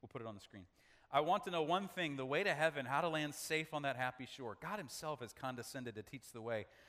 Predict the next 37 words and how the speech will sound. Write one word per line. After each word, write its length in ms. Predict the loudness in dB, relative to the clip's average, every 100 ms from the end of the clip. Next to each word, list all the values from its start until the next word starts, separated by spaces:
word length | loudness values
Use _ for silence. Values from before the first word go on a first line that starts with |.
| -20 _
For 220 | -6 -6 -4
this 200 | -4 -4
very 360 | 0 2 2 2
end, 200 | -2 -2
he 80 |
came 300 | -8 -6 -6 -6
from 180 | -6
heaven. 320 | 0 0 0 -2
He 100 | -2
has 140 | -2
written 200 | -4 -4
it 100 | -6
down 280 | -2 -2 -2
in 140 | -6 -6
a 60 |
book. 300 | -4 -4 -4 -4
Oh, 420 | 0 2 0 -4 -4
give 200 | -4 -2
me 200 | -8 -4
that 260 | -6 -6
book. 220 | -10 -12 -16 _ _ _ _ _ _ _ 0
At 140 | 2
any 160 | 2 0
price, 400 | 6 6 6 -2
give 200 | -4 -4
me 100 | -4
the 100 | -4
book 220 | -6 -6
of 120 | -2
God. 260 | 2 2 0
I 20 |
have 320 | -6 -8 -8
it. 100 | -10 -14 -10
Here 180 | -6
is 200 | -6 -6
knowledge 360 | -4 -4 -4 -6
enough 240 | -8 -10